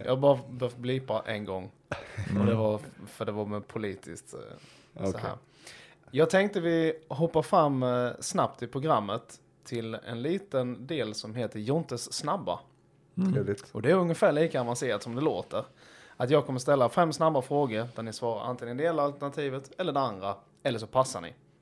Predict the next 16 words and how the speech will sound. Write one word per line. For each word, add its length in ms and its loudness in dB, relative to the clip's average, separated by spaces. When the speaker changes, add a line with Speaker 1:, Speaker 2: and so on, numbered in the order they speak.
Speaker 1:
Fast 320 -8
jag 120 -8
tror 180 -6
inte 140 -12
ni 60 -10
kommer 160 -10
passa, 320 -8
för 120 -16
de 120 -8
är 40 -6
rätt, 340 -10
de 140 0
är 60 2
rätt 140 0
enkla. 400 -10
Så 340 -4